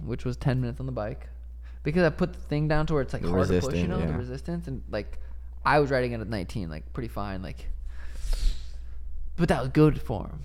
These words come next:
Speaker 1: It was
Speaker 2: Right.
Speaker 1: good for him. It was a good workout for him. He's a big guy. So a small, wor-,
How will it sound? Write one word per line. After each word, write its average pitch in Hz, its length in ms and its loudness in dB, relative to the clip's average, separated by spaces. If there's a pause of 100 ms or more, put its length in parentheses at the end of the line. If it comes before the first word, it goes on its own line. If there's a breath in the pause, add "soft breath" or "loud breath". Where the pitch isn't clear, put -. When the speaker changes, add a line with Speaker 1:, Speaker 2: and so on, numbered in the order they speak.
(140)
Speaker 1:
It - 60 -8
was 135 100 -4
Speaker 2:
Right. - 100 0
Speaker 1:
good 156 340 2
for - 180 -8
him. 98 60 -6
It - 20 -2
was 143 100 2
a - 20 0
good 170 180 8
workout - 380 2
for - 100 -6
him. 90 60 -4
He's 127 80 -4
a 139 40 -4
big 185 160 0
guy. - 260 -4 (320)
So 135 220 2
a 131 60 2
small, 156 380 2
wor-, - 160 -2